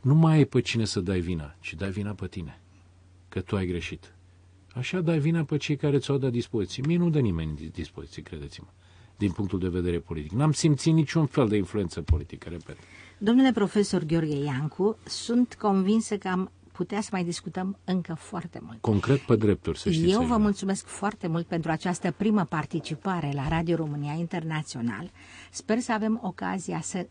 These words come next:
Speaker 2: ne întâlnim și să discutăm punctual pe anumite probleme
Speaker 1: Eu
Speaker 2: pe care
Speaker 1: cred, eu
Speaker 2: le
Speaker 1: cred.
Speaker 2: aștept propuneri de la dumneavoastră.
Speaker 1: De-abia aștept.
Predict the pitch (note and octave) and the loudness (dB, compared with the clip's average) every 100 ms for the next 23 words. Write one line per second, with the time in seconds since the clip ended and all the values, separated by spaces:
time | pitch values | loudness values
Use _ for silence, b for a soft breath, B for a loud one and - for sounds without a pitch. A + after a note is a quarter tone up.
0 | - E3 G3 A#3+ G#3 G3 F#3 F#3+ G#3+ - | -2 0 0 2 0 0 0 2 0 0
1 | F3 F3 - E3 G3+ G3 G3 F#3 - F#3 | -2 -2 -4 -2 0 0 2 0 0 0
2 | G3 G#3+ - - G3+ F#3 E3+ F#3 C4 - | 2 0 -2 -4 0 2 4 4 2 0
3 | E3+ D3+ C#3+ C#3 C3+ D#3 G2+ - D3 A2 | -6 -6 -4 -4 -2 0 0 2 4 4
4 | B B B G3+ G3 G3 F3 A2+ - A3 | B B B 4 6 8 8 6 4 2
5 | - - F#3+ E3 - B3+ A3 F3 E3 D3+ | 2 -2 0 0 2 4 6 4 0 0
6 | D#3+ E3+ F#3+ D#3 C3+ G#2+ G2+ G2 A2 G#2+ | 0 0 0 0 -4 -8 -6 -2 -2 -2
7 | - - | -6 -10